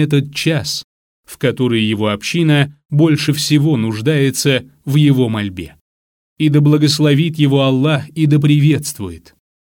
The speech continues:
Поистине он добр и милосерден по отношению к верующим. Так сказал о нём сам Всевышний. Анас ибн Малик передаёт,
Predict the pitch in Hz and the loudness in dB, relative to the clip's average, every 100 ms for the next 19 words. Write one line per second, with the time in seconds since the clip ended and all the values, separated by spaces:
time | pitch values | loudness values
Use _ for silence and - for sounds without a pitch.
0 | - 170 175 175 - 175 170 165 160 151 | -2 0 0 0 -2 0 0 2 2 2
1 | 156 180 170 151 - - 165 165 160 151 | 2 2 0 -2 -4 -4 -2 2 2 0
2 | 151 185 165 123 110 104 117 117 117 120 | -2 -2 -2 -2 -4 -4 -4 -4 -4 -6
3 | - 143 131 127 127 127 135 107 90 85 | -2 0 2 0 0 0 0 0 -6 -10
4 | - 98 85 - _ _ _ _ 135 131 | -12 -12 -12 -16 _ _ _ _ -4 -4
5 | 127 - 120 117 120 110 113 147 147 135 | -4 -4 -4 -2 -4 -2 0 2 2 0
6 | - - - 151 139 - 135 117 101 - | -6 -8 -2 0 0 -2 -2 -2 -4 -8
7 | 90 78 - _ _ _ _ _ _ _ | -12 -16 -20 _ _ _ _ _ _ _
8 | _ - 139 143 135 - 131 131 131 147 | _ -4 2 2 2 0 2 4 4 2
9 | 127 - 127 113 107 104 123 156 156 | 0 -2 -2 -2 -2 -2 -2 -4 -6